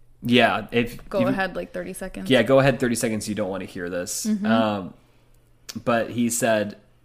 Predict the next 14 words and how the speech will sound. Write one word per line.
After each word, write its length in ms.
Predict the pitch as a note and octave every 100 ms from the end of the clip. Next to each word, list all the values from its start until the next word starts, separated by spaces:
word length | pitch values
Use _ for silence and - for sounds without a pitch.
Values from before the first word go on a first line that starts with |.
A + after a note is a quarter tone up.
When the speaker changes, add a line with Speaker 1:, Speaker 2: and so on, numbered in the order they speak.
| _
Speaker 1:
"In 220 | A#2 C3
Dara, 520 | B2 A#2 G#2+ G2+ G2 - _ _
that 400 | - G#2+ A#2+ B2 A2
night, 360 | G#2 A2 C2
the 60 | G#2+
citadel 640 | - - B2+ B2+ A#2+ A#2+ -
of 160 | G2+
my 200 | G#2 G#2
integrity 800 | G#2 G#2 - G2+ G2 F#2+ F#2 F#2+ -
had 240 | A#2 G2+
been 280 | G#2+ G#2 -
irrevocably 1040 | - A2 A#2 F#2+ G2+ F#2+ G#2 F2+ F2+ C#2+ -
lost." 500 | - - - - - _ F4+
Speaker 2:
Hmm. 1000 | E4+ D#4+ D4 C#4 B3+ B3+ B3 A#3+ B3+